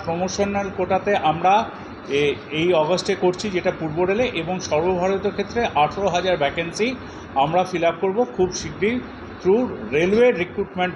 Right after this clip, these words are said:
বোর্ড। এটা হয়ে গেল। এবারে আসি, যেসব ড্রাইভাররা এখন আমাদের এখানে আছেন, কাজ করছেন, তাদের সুযোগ সুবিধা, তারা যখন অফিস আওয়ার্সে, বাড়ির বাইরে যখন ডিউটি করেন, তারা অফিসে আছেন, বা ধরুন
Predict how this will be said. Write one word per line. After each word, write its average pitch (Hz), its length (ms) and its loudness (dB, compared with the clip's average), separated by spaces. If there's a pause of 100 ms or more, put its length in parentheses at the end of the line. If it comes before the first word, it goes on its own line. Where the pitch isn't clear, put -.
বোর্ড। 139 220 2 (1000)
এটা 147 200 2
হয়ে 165 220 2
গেল। 185 260 0 (360)
এবারে 226 380 4
আসি, 247 340 0 (320)
যেসব 185 380 0
ড্রাইভাররা 196 440 4
এখন 208 320 2
আমাদের 180 320 4
এখানে 185 260 -2
আছেন, 165 360 2 (100)
কাজ 147 240 2
করছেন, 185 320 -4 (580)
তাদের 185 380 4
সুযোগ 196 400 0
সুবিধা, 185 400 4
তারা 175 360 4
যখন 190 380 -2
অফিস 175 420 0
আওয়ার্সে, 175 440 2 (320)
বাড়ির 165 380 2 (580)
বাইরে 170 320 4
যখন 156 260 -4
ডিউটি 147 360 -10
করেন, 165 240 0
তারা 156 220 2
অফিসে 156 520 2
আছেন, 180 380 0
বা 170 100 -4
ধরুন 170 340 -2